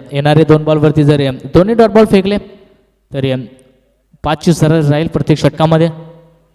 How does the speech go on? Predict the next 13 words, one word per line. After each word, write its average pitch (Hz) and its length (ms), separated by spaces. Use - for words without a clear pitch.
हो, 175 120
फटक्याला 185 380
एक्झिक्यूट 170 360
करण्याचा 170 300
प्रयत्न 160 220
होता. 156 140
विकेट 175 320
किपरनं 208 280
हा 185 240
बॉल 165 140
पकडणं 214 360
महत्त्वाचं 196 420
होतं. 143 180